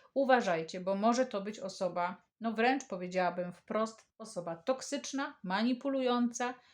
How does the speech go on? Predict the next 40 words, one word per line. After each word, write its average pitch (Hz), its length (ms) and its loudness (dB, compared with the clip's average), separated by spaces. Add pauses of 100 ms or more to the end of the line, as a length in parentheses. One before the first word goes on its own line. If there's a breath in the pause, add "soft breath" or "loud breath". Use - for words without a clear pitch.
(300 soft breath)
i 320 120 -4
która 226 320 2
ma 202 160 0
na 196 160 2
uwadze 185 360 6
tylko 240 320 -2
i 214 80 -2
wyłącznie 175 880 -4
właśnie 180 320 -6
zaspokojenie 180 680 -4
swoich 170 460 -8
fizycznych 175 520 -10
potrzeb. - 380 -10 (1200 loud breath)
No 285 140 4
tyle, 339 240 6
moi 180 160 0
kochani, 190 280 -4
na 180 160 -2
dzisiaj. 180 460 0
Życzę 240 260 2
wam, 247 280 6
chociaż 240 440 -2
no 214 120 0
tak 226 300 -6
może 214 240 2
to 214 160 2
ostatnie 214 480 0
zdanie 208 320 0
było 202 220 0
trudne 202 420 -2
i 202 40 -2
źle 202 180 -2
się 208 120 -10
zakończyło, 196 800 0 (460 loud breath)
ale 208 180 4
tak 220 340 -2
karty 196 300 -4
pokazały, 185 520 0
co 190 140 -14
zrobić. 185 540 -8